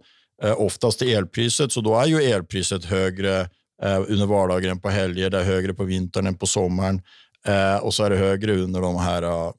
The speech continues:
arbetstimmarna, om man så säger, än vad de är senare på kvällen och på natten. Så det är, det är s-, och det speglas väldigt tydligt,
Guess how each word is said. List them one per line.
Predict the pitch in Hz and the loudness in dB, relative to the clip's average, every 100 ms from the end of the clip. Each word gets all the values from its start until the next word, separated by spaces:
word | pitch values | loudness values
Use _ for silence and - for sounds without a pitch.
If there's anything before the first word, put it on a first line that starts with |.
| - | -2
arbetstimmarna, | 123 101 80 85 - 110 110 127 | 0 2 0 -2 -2 0 2 2
om | 95 | 2
man | 90 85 | 0 -4
så | 95 | -4
säger, | 82 95 90 | -4 -2 -2
än | 85 | -2
vad | 85 87 | -2 -2
de | 90 | -2
är | 82 85 | -2 -2
senare | - 90 87 | -2 0 -2
på | 87 92 | -6 -6
kvällen | - 92 92 | -4 -4 -4
och | 95 | -6
på | - | -4
natten. | 92 92 - 98 | -4 -4 -2 -2
Så | 101 | 0
det | 104 | 2
är, | 95 90 - | 0 -2 -4
det | |
är | 98 | -2
s-, | 95 - - - - | 0 -2 -2 -2 -2
och | 131 113 110 | -2 -2 0
det | 104 | -2
speglas | - 113 92 95 95 113 | 0 0 2 0 -2 0
väldigt | 104 90 90 _ - | -2 0 -4 _ -2
tydligt, | 107 87 90 - - | 0 2 -2 -4 -12